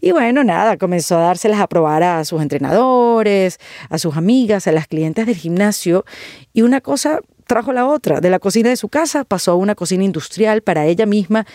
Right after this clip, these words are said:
distribuir los postres y venderlos. Claro, en este camino de emprender hubo muchas pruebas y muchos errores, porque primero no sabía cocinar,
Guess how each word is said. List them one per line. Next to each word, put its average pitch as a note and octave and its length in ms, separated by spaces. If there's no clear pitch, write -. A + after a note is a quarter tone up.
distribuir F#3+ 600
los C#4+ 140
postres D4 540
y G#3 100
venderlos. D#3+ 680
Claro, F#3+ 340
en A3 140
este F#3+ 180
camino G#3 280
de A#3 60
emprender F#3+ 400
hubo G#3+ 140
muchas A#3 460
pruebas E3 440
y F3 120
muchos G3+ 460
errores, D3 480
porque F#3+ 680
primero E4+ 320
no C4 80
sabía A3 260
cocinar, A#3 520